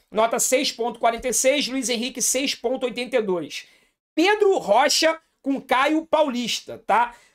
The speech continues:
Ambos têm dois gols no campeonato, Pedro Rocha já marcou dois gols, lembrando que ele é reserva, tá?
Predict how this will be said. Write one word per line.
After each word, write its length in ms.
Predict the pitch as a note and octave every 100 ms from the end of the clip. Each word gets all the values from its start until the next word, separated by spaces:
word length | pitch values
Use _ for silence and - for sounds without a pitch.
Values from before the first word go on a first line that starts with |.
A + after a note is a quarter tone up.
| _ -
Ambos 640 | E4+ E4+ F#3+ D#3 - -
têm 220 | B3+ B3+ G#3+
dois 320 | B3 F4+ A3
gols 260 | A#3+ C4+
no 100 | A#3
campeonato, 600 | A#3 A3+ G#3 F3+ A3+ A#3+ _
Pedro 240 | G#3+ G#3 G3
Rocha 320 | F#3+ A3 F#3+
já 100 | G#3
marcou 300 | G3+ - G#3
dois 160 | G3
gols, 240 | D3 G#3 G#3+
lembrando 260 | F#3+ G#3
que 60 | A3
ele 80 | A#3
é 40 |
reserva, 600 | A3 A3+ F3 G#3 A#3 G#3
tá? 300 | - A3+ A#3